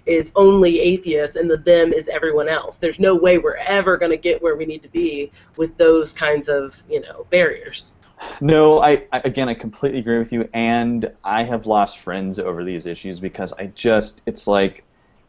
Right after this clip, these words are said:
Speaker 2: it doesn't mean that. Look it up. <laughs>
Speaker 1: The,
Speaker 2: And
Speaker 1: the
Speaker 2: I
Speaker 1: thing is awful. Like, I, I,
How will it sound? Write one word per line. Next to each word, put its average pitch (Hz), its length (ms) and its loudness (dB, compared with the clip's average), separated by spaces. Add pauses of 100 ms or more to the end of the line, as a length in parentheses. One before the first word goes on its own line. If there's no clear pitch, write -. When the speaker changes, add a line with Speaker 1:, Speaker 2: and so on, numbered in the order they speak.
(100)
Speaker 2:
it - 180 -18
doesn't 104 500 -6
mean 98 340 -10
that. 98 420 -8
Look 107 240 -2
it 120 100 2
up. - 480 2
<laughs> - 60 -16 (500)
Speaker 1:
The, - 80 2
Speaker 2:
And 247 240 4
Speaker 1:
the - 180 -2
Speaker 2:
I - 120 2
Speaker 1:
thing 185 240 0
is 160 280 -2
awful. 147 580 -6
Like, - 140 0
I, - 120 0
I, 202 180 -4